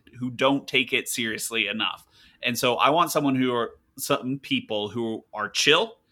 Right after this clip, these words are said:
and they are fun people, but also, like,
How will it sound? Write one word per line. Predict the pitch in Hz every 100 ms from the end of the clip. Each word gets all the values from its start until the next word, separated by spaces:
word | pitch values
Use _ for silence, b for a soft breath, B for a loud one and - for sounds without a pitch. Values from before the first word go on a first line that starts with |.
| _ _
and | 110
they | 104
are | 95
fun | - 165 196
people, | 196 175 156 147 143 139 b b -
but | 143
also, | 170 165 165 143
like, | 131 113 107 104 -